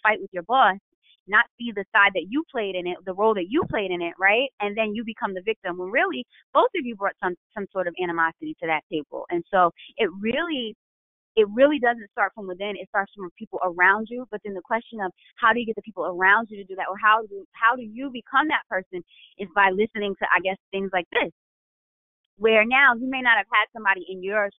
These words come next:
circle necessarily tell you about yourself or talk to you about being a victim, but you're hearing someone like me or someone else do it.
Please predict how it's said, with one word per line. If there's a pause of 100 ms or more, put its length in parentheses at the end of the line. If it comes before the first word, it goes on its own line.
circle (600)
necessarily
tell
you
about
yourself
or (160)
talk
to
you
about
being
a
victim, (260)
but
you're
hearing
someone
like
me
or (100)
someone (100)
else (140)
do
it.